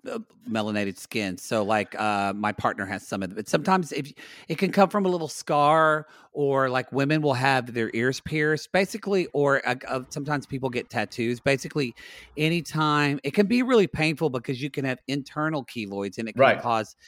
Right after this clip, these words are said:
Speaker 1: it's basically your skin's just repairing and repairing and
Speaker 2: No,
Speaker 1: repairing
Speaker 2: I
Speaker 1: and
Speaker 2: dated
Speaker 1: makes your
Speaker 2: someone who
Speaker 1: scar
Speaker 2: had them. So, yeah, I,
Speaker 1: Yeah.
Speaker 2: I'm, I'm
Speaker 1: Yeah.
Speaker 2: familiar. I just didn't know they went on a scar that much.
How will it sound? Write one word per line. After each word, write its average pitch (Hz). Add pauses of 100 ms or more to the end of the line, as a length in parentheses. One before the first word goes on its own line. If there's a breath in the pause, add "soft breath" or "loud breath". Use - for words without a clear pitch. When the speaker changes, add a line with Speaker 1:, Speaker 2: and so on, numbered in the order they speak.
(200 loud breath)
Speaker 1:
it's 170
basically 226
your 165
skin's 160
just -
repairing 123
and 123
repairing 113
and 113
Speaker 2:
No, 107
Speaker 1:
repairing 139
Speaker 2:
I 202
Speaker 1:
and -
Speaker 2:
dated 220
Speaker 1:
makes 233
your -
Speaker 2:
someone 147
who 127
Speaker 1:
scar 113
Speaker 2:
had 107
them. 85
So, 120
yeah, 123
I, 98
Speaker 1:
Yeah. 110
Speaker 2:
I'm, 147
I'm 165
Speaker 1:
Yeah. 196
Speaker 2:
familiar. 185
I 160
just 214
didn't 175
know 156 (240 loud breath)
they 143
went 139
on 123
a 110
scar 143 (120)
that 98
much. -